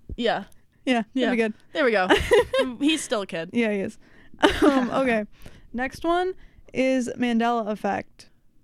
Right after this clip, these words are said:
Speaker 1: What does that mean?
Speaker 2: You don't know what the Mandela effect
Speaker 1: I don't
Speaker 2: is?
Speaker 1: know what that means.
Speaker 2: Oh my God. Okay.
Speaker 1: Oh, whoa, whoa, whoa, whoa. That, like, one thing affects the other? Like a, if a butterfly flapping its wings.
Speaker 2: No, that's butterfly <laughs> effect. Why are you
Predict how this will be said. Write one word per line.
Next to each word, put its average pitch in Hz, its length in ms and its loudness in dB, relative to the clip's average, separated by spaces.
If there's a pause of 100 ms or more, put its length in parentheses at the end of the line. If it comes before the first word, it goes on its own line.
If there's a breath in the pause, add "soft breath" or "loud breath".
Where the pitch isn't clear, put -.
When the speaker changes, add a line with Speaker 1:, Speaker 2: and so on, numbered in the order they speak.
(120)
Speaker 1:
What 277 100 -6
does 381 100 -6
that 453 180 -2
mean? 190 320 -6 (180)
Speaker 2:
You 320 120 4
don't 403 120 2
know 392 100 2
what 403 100 0
the 381 60 0
Mandela 311 400 -2
effect 330 180 -2
Speaker 1:
I - 40 -6
don't 370 100 -2
Speaker 2:
is? 339 80 -6
Speaker 1:
know 302 80 -6
what 302 80 -8
that 277 160 -10
means. 294 380 -16 (120)
Speaker 2:
Oh 330 320 -2
my 302 220 -2 (160)
God. 285 500 -2
Okay. 247 240 -2
Speaker 1:
Oh, 294 100 4
whoa, 381 120 2
whoa, 370 240 -2
whoa, 370 140 -2
whoa. - 40 -10 (200 loud breath)
That, 262 120 2
like, 269 180 2
one 233 240 0
thing 254 380 -4 (160 loud breath)
affects 226 320 0
the 190 120 -6
other? 233 280 -6 (420 loud breath)
Like 240 180 -2
a, 202 220 0
if 233 100 -6
a 233 80 -6
butterfly 254 400 -2
flapping 247 400 -6
its 226 140 -8
wings. 214 640 -8
Speaker 2:
No, 359 140 2
that's 381 180 -4
butterfly 339 460 -6 (140)
<laughs> 480 160 -8
effect. - 760 -6 (1200 loud breath)
Why 370 100 2
are 480 300 2
you 427 80 -8